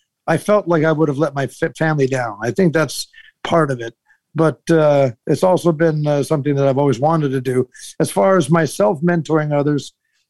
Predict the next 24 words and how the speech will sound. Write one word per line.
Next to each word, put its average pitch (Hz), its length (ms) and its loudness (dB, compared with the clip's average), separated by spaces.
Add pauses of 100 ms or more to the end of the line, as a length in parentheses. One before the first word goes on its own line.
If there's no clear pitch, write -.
(400)
I 180 180 4
know 190 400 6
that 180 180 2
I've, 165 300 0
uh, 151 380 0 (460)
been 170 280 0
a 165 60 2
mentor 156 380 0
for 156 140 -4
my 143 180 0
daughter, 151 560 0 (140)
you 170 140 2
know, 147 280 0
uh, 139 200 2
Mandy. 151 540 0 (420)
Uh, 131 420 0 (480)
you 165 560 -2
know, 160 140 4
I'm, 143 140 4 (100)
I'm 156 140 4
very 165 160 6
proud 180 440 0
of 156 120 -4
her. 143 240 -6